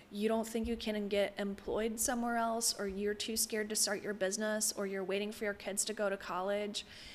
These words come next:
and get out of college, and then you're also stuck in your marriage and you're not happy there, like, all that stuff, I'm sorry to tell you this, but that's victim-y bullshit,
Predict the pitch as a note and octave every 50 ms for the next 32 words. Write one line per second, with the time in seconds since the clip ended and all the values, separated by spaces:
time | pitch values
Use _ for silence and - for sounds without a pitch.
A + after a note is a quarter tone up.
0 | - - - G#3+ G#3 G3+ G#3 G#3 G3 G3 G3 G#3 G3+ - - G#3 G#3 G#3 G#3 G#3+
1 | G#3 G#3 G3+ - - - G3+ G#3 G3+ G3 G3 G3+ G3 - - E3 G3+ - A3+ G#3+
2 | G#3+ - - G#3+ G#3+ A3 G#3+ G#3+ G3+ F#3+ F3+ E3 D#3+ F3+ G3 G3+ G#3 G#3 G#3 G#3
3 | - - - G3+ G3 G3 F#3+ F#3 F3+ F3+ F#3 F#3+ F#3+ F#3+ - - F#3+ F#3+ F3 F3+
4 | - G#3+ G#3 G#3 G#3 G#3 G3+ G#3 G#3 G#3 G3 F3+ F#3 F#3 - - - - - -
5 | - - - - - - - - A3 A3+ C#4 D4+ D4+ D4+ D4+ - - - B3+ B3
6 | B3 C4 B3+ - - - B3 C#4 C#4+ C#4+ - B3 G#3+ A3 A3+ A#3+ A3+ - - G3+
7 | F#3+ G3 F#3+ E3 E3+ F3 F#3+ - - - G3+ - G#3+ A3 A3 G3+ G3+ F#3+ F#3+ G#3
8 | G3+ - G#3+ G#3 G3+ G#3 F#3+ D#3 F3 E3+ - - - D#3 E2+ - -